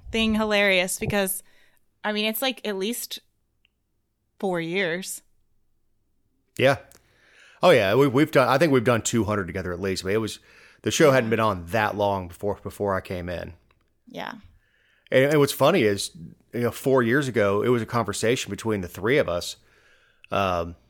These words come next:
Speaker 2: whether or not to kill the show.
Speaker 1: Mm-hmm.
Speaker 2: You know, Jonathan was going away, and Jonathan was doing the editing at the time.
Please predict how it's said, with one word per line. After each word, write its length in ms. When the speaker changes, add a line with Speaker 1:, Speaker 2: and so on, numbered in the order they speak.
Speaker 2:
whether 260
or 20
not 140
to 80
kill 220
the 80
show. 380
Speaker 1:
Mm-hmm. 420
Speaker 2:
You 80
know, 140
Jonathan 300
was 140
going 160
away, 280
and 80
Jonathan 280
was 100
doing 200
the 100
editing 320
at 80
the 40
time. 380